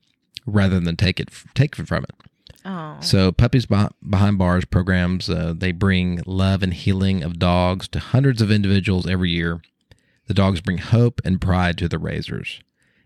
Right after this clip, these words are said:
Speaker 1: and independence and security to those that they serve. I like, um,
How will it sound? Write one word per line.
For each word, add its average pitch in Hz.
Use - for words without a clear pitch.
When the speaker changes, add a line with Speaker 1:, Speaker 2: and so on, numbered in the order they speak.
Speaker 1:
and 87
independence 104
and 90
security 92
to 87
those 87
that 85
they 87
serve. -
I 104
like, 92
um, 62